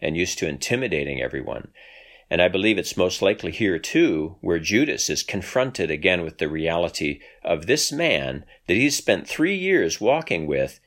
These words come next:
is truly the Son of God. Because the next instance that we hear of Judas is in Matthew twenty-seven, starting at verse three, and I'll read that.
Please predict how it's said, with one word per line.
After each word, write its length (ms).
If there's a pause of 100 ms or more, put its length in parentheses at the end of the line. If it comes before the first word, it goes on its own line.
is 320
truly 580 (600)
the 80
Son 200
of 140
God. 500 (1600)
Because 520
the 200
next 380
instance 600
that 180
we 120
hear 200
of 100
Judas 520 (420)
is 300
in 280 (380)
Matthew 420
twenty-seven, 920 (260)
starting 420
at 160
verse 300
three, 540 (340)
and 400
I'll 160
read 320
that. 320